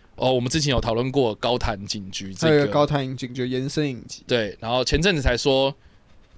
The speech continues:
Speaker 1: 因为理念不合。
Speaker 2: 创意理念不合，麦特里-，
Speaker 1: <laughs>
Speaker 2: 看来就是麦特里维斯跟我们的
Speaker 1: <laughs> 不知道。
Speaker 2: 看来他真的是一个，
Speaker 1: 对。
Speaker 2: 是一个蛮龟毛的导演。
Speaker 1: 对，所以，呃，就目前来讲，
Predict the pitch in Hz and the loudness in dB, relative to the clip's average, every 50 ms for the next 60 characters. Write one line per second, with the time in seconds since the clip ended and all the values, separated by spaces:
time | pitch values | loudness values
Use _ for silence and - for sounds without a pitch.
0 | - - - - - - - _ - - - - 143 165 170 151 175 165 165 170 | -20 -20 -20 -20 -20 -20 -20 _ -20 -10 -4 -2 0 2 4 6 6 6 6 6
1 | 135 - - 135 127 127 127 131 147 147 143 135 - - - - 147 160 170 175 | 4 4 4 4 2 2 0 0 2 2 2 2 2 0 -2 0 4 6 6 8
2 | 175 165 143 139 - - - - - 147 135 - - 208 190 175 165 - 202 190 | 8 8 6 4 2 2 2 2 2 2 2 2 4 6 6 6 6 6 6 4
3 | 175 - 180 185 180 180 180 170 170 170 156 123 117 113 123 - - - 135 131 | 4 4 2 0 2 4 4 6 6 4 4 2 0 -4 -4 -6 -6 -6 -6 -2
4 | - 151 151 143 147 139 123 127 - 135 143 165 - - - - - - - 233 | 2 4 4 4 4 2 0 0 2 2 2 2 2 -4 -12 -18 -18 -2 0 0
5 | - - - - - - - - - - - - - - - - - - - - | 0 0 -8 -2 -2 -2 -2 -2 -6 -6 -6 -6 -8 -8 -4 -4 -4 -4 -4 -10
6 | - - - - - - - - 359 - - - - - 359 359 - - 190 185 | -18 -20 -20 -20 -16 -12 -6 -4 0 2 2 0 4 6 4 4 6 2 2 2
7 | 202 - - 214 214 - - 196 202 - - - - - - - - - - - | 2 4 4 4 2 4 2 2 2 2 0 -6 -10 -14 -14 -16 -18 -10 -2 0
8 | - 254 339 330 - 196 175 180 185 208 196 185 170 165 160 156 175 160 165 160 | 2 4 6 6 8 8 8 8 8 8 10 8 8 6 6 4 4 6 6 6
9 | 160 180 175 175 175 165 165 156 147 143 143 147 151 - - 170 175 175 160 143 | 6 6 6 6 6 6 6 6 6 6 2 2 2 2 4 4 4 6 6 6
10 | 123 123 123 123 127 123 127 123 135 139 151 147 156 147 143 - 240 269 277 247 | 6 4 4 2 2 2 4 4 6 6 8 8 8 8 6 6 4 4 4 4
11 | 214 190 170 - 151 156 151 151 151 151 151 156 160 - - 269 254 233 247 262 | 4 2 2 4 4 4 6 6 4 4 4 2 2 2 4 6 6 6 6 4
12 | 233 185 180 160 151 156 160 170 156 135 127 | 4 4 4 4 4 2 4 4 4 2 2